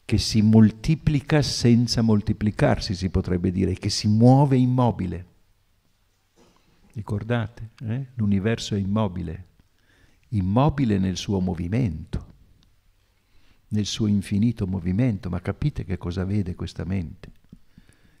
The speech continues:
Immobile nel suo infinito movimento, molteplice nella sua eterna unità. Ve lo rileggo.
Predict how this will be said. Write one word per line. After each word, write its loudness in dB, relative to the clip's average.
Immobile 0
nel -2
suo -8
infinito -2
movimento, -2
molteplice 0
nella -4
sua -6
eterna -2
unità. -2
Ve -4
lo 0
rileggo. 0